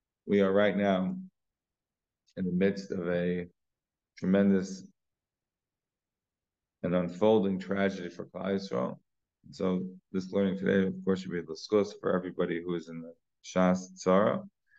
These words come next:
and for all of us that we should be able to be safe and sound. One thing that we mentioned on Friday night this week that is relevant to our topic, that we haven't previously really focused on so much, when we've talked about what it means to be a Talmid Chacham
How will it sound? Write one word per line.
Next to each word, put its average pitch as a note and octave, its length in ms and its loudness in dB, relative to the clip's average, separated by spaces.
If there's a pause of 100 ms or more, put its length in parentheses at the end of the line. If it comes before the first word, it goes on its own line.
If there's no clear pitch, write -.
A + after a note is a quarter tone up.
(960)
and F#2 340 4
for G#2+ 140 2
all B2 140 8
of G#2+ 80 4
us G2 160 0
that G2 80 0
we F#2+ 100 0
should F#2 220 -10
be G2 100 0
able G2 160 0
to - 120 -20
be F#2 100 -10
safe G2 320 -8
and F#2+ 120 -18
sound. F#2+ 340 -4 (1200)
One A#2 260 6
thing A#2 160 2
that G#2+ 120 4
we G#2 100 6
mentioned G#2 420 0
on G2 140 -2
Friday G2+ 280 -2
night G2+ 140 -2
this F#2 180 -8
week G#2 180 -2
that G2 140 2
is G#2 160 2
relevant F#2+ 420 2
to F#2 60 -10
our F2 240 -10
topic, G2+ 400 -2 (560)
that - 80 0
we F#2+ 80 4
haven't G#2 380 0
previously F#2+ 400 -2
really F#2 260 2
focused G2+ 560 0
on F#2 200 -6
so F#2 200 -10
much, G#2 320 0 (540)
when F#2 180 2
we've F#2 120 0
talked G2+ 260 2
about G2 220 -2
what G2 120 0
it G2 60 -2
means G2+ 280 0
to F#2+ 100 -10
be F#2 100 -2
a F#2 60 -2
Talmid F#2 360 -6
Chacham F#2+ 520 -2